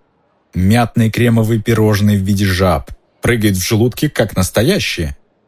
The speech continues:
Хрупкие сахарные перья и взрывающиеся дрожжи. Гарри протиснулся через толпу шестиклассников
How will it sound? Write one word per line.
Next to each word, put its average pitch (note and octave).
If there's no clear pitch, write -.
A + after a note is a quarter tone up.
Хрупкие G#2
сахарные D#2
перья D#3+
и G3+
взрывающиеся F#2
дрожжи. D#2+
Гарри G#2+
протиснулся E2+
через E2
толпу E2+
шестиклассников D#3